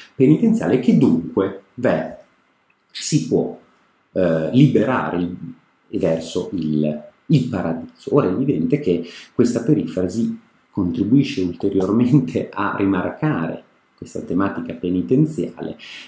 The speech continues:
creando quasi una sorta di rincomposizione rispetto all'avvio, così,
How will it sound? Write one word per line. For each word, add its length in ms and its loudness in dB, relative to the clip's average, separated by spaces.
creando 400 -2
quasi 380 -2
una 160 -2
sorta 380 -4
di 140 -2
rincomposizione 920 -2
rispetto 680 -8
all'avvio, 760 -2
così, 320 -2